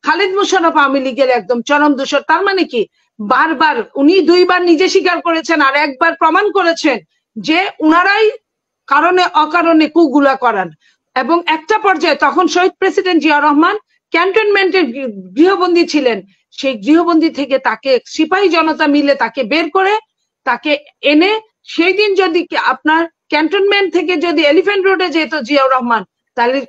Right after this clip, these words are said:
বাংলাদেশের ইতিহাস অন্যরকম হতো। সেই দিন উনি ক্যান্টনমেন্টেই ছিল বলেই, ক্যান্টনমেন্টে গিয়েছিল বলেই উনি পরবর্তীতে ক্ষমতার কর্ণধার হতে পেরেছে। কিন্তু উনি কখনোই ক্ষমতার কর্ণধার হতে চান নাই।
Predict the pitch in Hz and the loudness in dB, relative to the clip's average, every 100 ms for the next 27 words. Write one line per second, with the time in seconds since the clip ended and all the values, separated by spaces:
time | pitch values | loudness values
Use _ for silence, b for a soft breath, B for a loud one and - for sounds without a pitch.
0 | - 196 247 302 311 311 311 294 240 285 | -8 -2 0 0 0 0 0 -2 0 -2
1 | 262 - 311 349 330 294 262 240 233 202 | -2 -2 0 2 2 2 0 -2 -4 -4
2 | 185 _ _ - - 294 302 330 285 277 | -6 _ _ -10 -2 0 2 2 2 0
3 | 262 277 277 392 381 370 349 359 349 - | -2 -4 -2 0 2 2 0 0 0 0
4 | 311 294 277 262 240 - 277 302 370 370 | 2 2 2 2 2 2 -2 0 0 0
5 | 349 330 359 233 269 262 285 277 240 226 | 2 0 0 -2 -4 -4 -4 -2 0 0
6 | 202 269 - _ _ _ - 294 339 381 | 2 -2 -4 _ _ _ -6 0 0 0
7 | 320 269 262 254 - 247 - 254 - 247 | 0 0 2 0 -2 -6 -4 -4 -4 -4
8 | 269 285 269 285 285 294 277 269 277 277 | -2 -4 -2 0 0 0 0 0 -2 -2
9 | 233 247 220 240 392 415 403 349 - 330 | 0 0 0 -4 -2 0 0 -2 0 -2
10 | - 415 339 220 - _ _ - 233 262 | -2 -2 -2 -2 -8 _ _ -8 -4 -4
11 | 277 294 254 254 254 269 254 233 277 320 | -2 -4 -2 -2 -2 -2 -2 -2 -2 -2
12 | 277 240 214 | -2 -2 -4